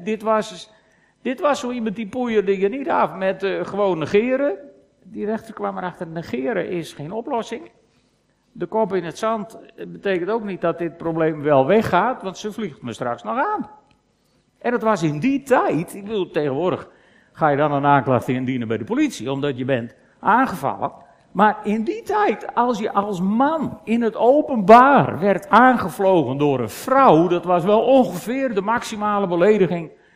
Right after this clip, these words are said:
die je kon gebeuren. Ik bedoel, dan was je carrière was ten einde, hè? Dus, dus het was heftig. En die rechter die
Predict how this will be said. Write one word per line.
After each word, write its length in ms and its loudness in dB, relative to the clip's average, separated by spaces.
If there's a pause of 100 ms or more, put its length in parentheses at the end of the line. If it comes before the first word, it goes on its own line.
(240)
die 180 -2
je 60 6
kon 240 0
gebeuren. 580 2
Ik 180 -8
bedoel, 500 -4
dan 140 2
was 180 0
je 100 -2
carrière 800 0
was 320 -4
ten 140 -2
einde, 380 2
hè? 140 0
Dus, 460 -8
dus 160 -6
het 80 -20
was 220 -6
heftig. 720 -4 (640)
En 180 -2
die 180 2
rechter 440 2
die 240 -8